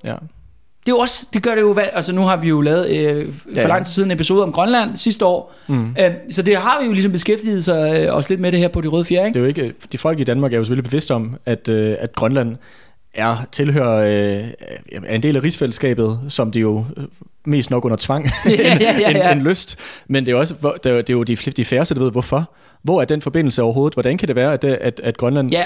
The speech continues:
Speaker 2: og også fordi der er simpelthen, der er simpelthen så meget hav mellem Danmark og Grønland, ikke? Altså,
Speaker 1: Ja,
Speaker 2: det
Speaker 1: ja.
Speaker 2: ligger jo langt væk.
Speaker 1: Men også, altså, når vi, når vi får at vide, noget som helst at vide om, øh, Danmarks forhold til Grønland, så er det jo ofte, bliver det vist som om, at,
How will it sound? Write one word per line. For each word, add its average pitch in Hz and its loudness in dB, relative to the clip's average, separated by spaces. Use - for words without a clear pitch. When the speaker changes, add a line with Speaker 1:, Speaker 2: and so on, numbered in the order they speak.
Speaker 2:
og 180 6
også 180 2
fordi 202 0
der 180 2
er 165 2
simpelthen, 180 -2
der 175 2
er 175 2
simpelthen 240 0
så 190 2
meget 170 0
hav 175 2
mellem 180 -4
Danmark 156 -2
og 151 -8
Grønland, 151 -2
ikke? 190 -6
Altså, 156 2
Speaker 1:
Ja, 143 4
Speaker 2:
det 160 4
Speaker 1:
ja. - 4
Speaker 2:
ligger 247 4
jo 165 0
langt 151 -2
væk. 196 0
Speaker 1:
Men 123 0
også, 160 2
altså, 123 0
når 131 2
vi, 139 0
når 131 0
vi 123 -2
får 127 -2
at 120 0
vide, 180 0
noget 160 0
som 175 -2
helst 127 0
at 117 -2
vide 151 2
om, 143 -4
øh, 107 -2
Danmarks 135 -2
forhold 123 0
til 117 -8
Grønland, 117 0
så - -2
er 139 2
det 143 2
jo 127 2
ofte, 139 -2
bliver 113 0
det - -10
vist 135 -2
som 123 -2
om, 117 2
at, 107 -2